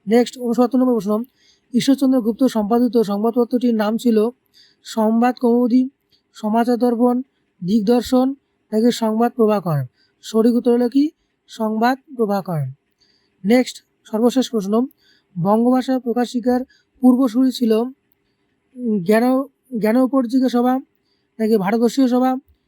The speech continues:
নাকি জমিদার সভা, নাকি সর্বতত্ত্ব দীপিক-, তত্ত্ব দীপিকা সভা?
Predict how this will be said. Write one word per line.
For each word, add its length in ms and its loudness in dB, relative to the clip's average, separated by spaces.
নাকি 220 -4
জমিদার 360 2
সভা, 280 0
নাকি 300 2
সর্বতত্ত্ব 1300 -2
দীপিক-, 320 -2
তত্ত্ব 480 -2
দীপিকা 420 0
সভা? 260 -4